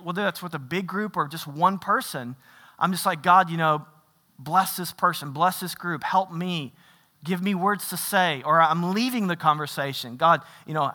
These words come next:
help them with that, that struggle," or, you know, "I thank you that this is going well," or whatever it is. This bullet prayers can be very, very,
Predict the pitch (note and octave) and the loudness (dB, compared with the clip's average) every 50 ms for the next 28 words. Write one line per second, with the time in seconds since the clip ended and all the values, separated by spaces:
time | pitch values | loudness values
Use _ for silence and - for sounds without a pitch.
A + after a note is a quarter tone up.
0 | - - - - G#3 A3 F3+ F#3+ G3 F3+ F3+ - - E3 E3 E3 C3+ - - _ | -6 -8 -4 -2 -2 -2 -2 -2 -6 -6 -6 -4 -2 0 2 2 2 0 -4 _
1 | D3+ D3 D3 D3 C#3 - - - - D#3+ D3 D3 C#3+ C3 C3+ C3+ C3+ C3+ B2+ C3+ | -6 -2 -2 -2 -2 -4 -8 -6 0 2 2 2 2 0 -4 -4 -4 -4 -4 -6
2 | D3+ D3 C#3+ B2+ - - - D#3+ D#3+ D#3 - - G#3 A3 A3 G#3 - F3+ E3 D3 | -8 -8 -8 -8 -10 -10 -8 -6 -6 -6 -4 -2 0 0 0 -2 -6 -6 -6 -4
3 | D3 C#3+ C3+ - - D#3+ - - D3+ C3+ C3+ D3+ D3+ C#3+ C3+ C3+ C3+ C#3 C#3+ C#3 | -2 -2 -2 -4 -6 -12 -10 -10 -12 -10 -6 -6 -6 -4 -6 -4 -2 0 2 2
4 | C3+ C3+ C3+ B2 B2+ B2+ C#3+ E3+ F#3+ A3 A3+ G#3 G3 F#3 E3+ D#3 C#3+ D3+ C#3 - | 2 2 0 -2 -6 -8 -6 -6 -4 -4 -4 -4 -4 -4 -4 -6 -6 -10 -14 -12
5 | - G3+ A#3 A3+ F#3 - G3 G3 F#3+ F3+ - E3+ C#3+ C3+ C#3 - F#3+ G#3 G#3 G3+ | -10 -8 -8 -8 -8 -8 -6 -6 -6 -8 -10 -12 -14 -14 -10 -8 -6 -6 -6 -6
6 | F#3+ E3+ F#3 F3+ F3 F3 | -6 -4 -2 -2 -2 -2